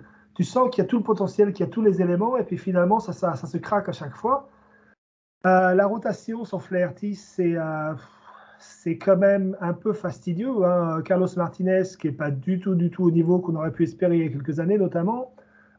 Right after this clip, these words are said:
Euh, Wainwright, il fait des bonnes sorties, mais, euh, pareil, le poids des années, ça commence à, ça commence à peser un peu.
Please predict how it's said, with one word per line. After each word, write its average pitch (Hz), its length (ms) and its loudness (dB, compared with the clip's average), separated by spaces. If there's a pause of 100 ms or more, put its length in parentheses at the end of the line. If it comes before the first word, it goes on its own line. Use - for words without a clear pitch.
Euh, 156 420 -2
Wainwright, 190 640 4
il 175 80 -6
fait 165 200 -6
des 160 220 -4
bonnes 175 180 -2
sorties, 202 520 -4
mais, 165 280 -2
euh, 147 480 -8
pareil, 180 300 4
le 170 80 4
poids 185 180 2
des 165 200 2
années, 185 200 2
ça 190 140 -6
commence 165 400 -6
à, 151 480 -4
ça 131 240 -8
commence 170 340 -2
à 165 60 -2
peser 156 320 0
un 147 140 -4
peu. 247 260 -2